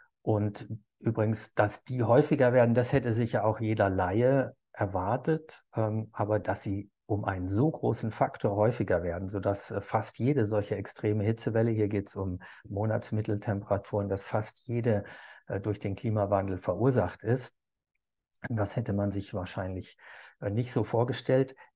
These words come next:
ist aber, wenn man ein klein bisschen von Statistik versteht, überhaupt nicht überraschend,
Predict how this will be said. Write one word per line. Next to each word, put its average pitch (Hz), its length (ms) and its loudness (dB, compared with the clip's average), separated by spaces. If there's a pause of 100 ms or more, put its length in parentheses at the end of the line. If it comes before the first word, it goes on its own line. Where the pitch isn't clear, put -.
(200)
ist 147 300 4
aber, 110 300 6
wenn 107 140 4
man 101 220 2
ein 92 80 -6
klein 110 320 2
bisschen 110 280 0
von 98 300 -4
Statistik - 640 -6
versteht, 104 400 -4
überhaupt 107 380 -4
nicht 98 140 -2
überraschend, 107 680 0